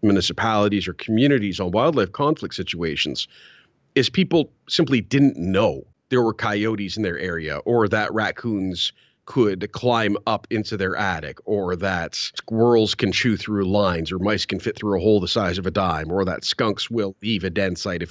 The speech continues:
there's noise. But because they don't know a lot of the, what I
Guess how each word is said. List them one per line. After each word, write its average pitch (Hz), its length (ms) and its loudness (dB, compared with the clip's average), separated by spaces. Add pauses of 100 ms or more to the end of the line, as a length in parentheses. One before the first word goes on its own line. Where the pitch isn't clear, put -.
there's 90 260 -4
noise. 82 380 -2 (720)
But 127 360 -2 (100)
because 127 360 -2
they 143 120 4
don't 127 220 2
know 123 220 2
a 107 40 2
lot 107 240 -2
of 110 100 -4
the, 95 100 -8 (240)
what 123 240 -2
I 143 300 0